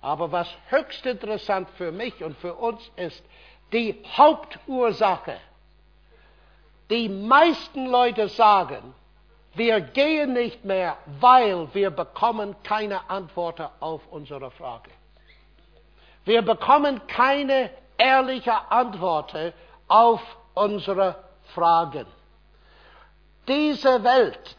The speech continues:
diese junge Generation, eure Generation, ist meiner Erfahrung nach, weil ich verbringe fast die ganze Zeit mit Leuten zwischen neunzehn und fünfundzwanzig, ist eine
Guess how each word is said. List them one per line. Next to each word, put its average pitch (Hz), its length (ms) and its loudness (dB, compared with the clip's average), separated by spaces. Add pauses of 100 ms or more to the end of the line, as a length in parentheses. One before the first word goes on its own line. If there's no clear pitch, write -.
diese 233 540 0 (380)
junge 254 520 0
Generation, 220 880 0 (180)
eure 247 480 4
Generation, 151 880 -4 (400)
ist - 520 -2 (480)
meiner 208 460 2
Erfahrung 185 640 2
nach, 131 300 -6
weil 156 180 -4
ich 160 120 -10
verbringe 214 480 -6
fast 202 320 -4
die 160 140 -10
ganze 214 460 0
Zeit 208 280 -2 (340)
mit 170 220 -10
Leuten 202 500 2 (180)
zwischen 202 520 -4 (360)
neunzehn 196 760 0 (100)
und 190 320 -2 (260)
fünfundzwanzig, 208 1120 -10 (800)
ist - 400 -4
eine 208 360 0